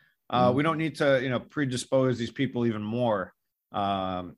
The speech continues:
Speaker 1: to it because we didn't do our due diligence or we're too scared to, to be the bad guy. Um, you know,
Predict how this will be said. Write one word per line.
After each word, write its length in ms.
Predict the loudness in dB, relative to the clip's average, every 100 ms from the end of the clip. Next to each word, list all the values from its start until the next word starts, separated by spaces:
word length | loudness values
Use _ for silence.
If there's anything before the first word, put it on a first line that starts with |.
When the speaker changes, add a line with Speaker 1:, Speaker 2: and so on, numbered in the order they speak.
| -6
Speaker 1:
to 220 | 0 0
it 80 | -2
because 340 | -6 -2 -2
we 140 | -2 -4
didn't 300 | -2 -6 -4
do 200 | -4 -2
our 140 | -2
due 180 | -2 -6
diligence 640 | -2 0 0 -2 -6 -6
or 100 | -8
we're 120 | -8
too 260 | -12 -10 -10
scared 520 | -10 -4 0 0 -2
to, 280 | 0 0 0 -8 _ _
to 80 | -4
be 140 | 0
the 80 | 0
bad 360 | 2 2 2 0
guy. 380 | -2 -2 -6 -10 _ _ _
Um, 640 | -10 -6 -4 -4 -6 -12 -16 -8
you 100 | -6
know, 340 | -4 -6 -10